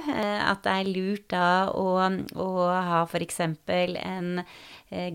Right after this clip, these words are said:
god form for planlegging, at man har en felles kalender med oversikt over aktiviteter, eh, sånn at, eh, alle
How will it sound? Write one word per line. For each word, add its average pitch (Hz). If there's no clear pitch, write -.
god 208
form 185
for 190
planlegging, 175
at 165
man 160
har 135
en 131
felles 208
kalender 202
med 196
oversikt 165
over 165
aktiviteter, 175
eh, 226
sånn 214
at, 233
eh, 220
alle 208